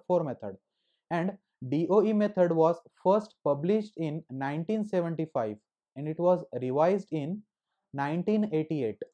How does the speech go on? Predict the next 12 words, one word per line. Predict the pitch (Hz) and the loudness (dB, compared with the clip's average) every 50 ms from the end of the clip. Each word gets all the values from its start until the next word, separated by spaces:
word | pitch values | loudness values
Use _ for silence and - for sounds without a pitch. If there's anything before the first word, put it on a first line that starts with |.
| _ _ _ | _ _ _
So | _ - - 165 170 208 190 147 | _ 0 4 4 4 4 2 0
this | 147 160 156 - | -2 -2 -2 -4
method | 147 143 143 - 175 175 | -6 -4 0 2 2 4
was | 175 175 180 208 208 - _ - | 4 4 4 4 2 -2 _ 0
published | 160 147 143 160 175 202 202 - - | 0 0 2 0 0 0 -2 -4 -4
after | 139 139 - - - 156 | -4 -4 -2 -2 0 0
the | 160 160 196 262 262 - _ _ _ _ _ _ _ _ _ _ _ - | 2 2 0 -2 -4 -8 _ _ _ _ _ _ _ _ _ _ _ 2
road | 135 151 165 185 190 | 6 8 8 8 6
note | 180 175 175 165 - | 4 2 0 0 -2
number | 160 156 156 151 156 | 0 0 0 0 0
four | - 135 127 | 0 0 0
method. | 123 120 113 - 107 | 0 -4 -6 -6 -8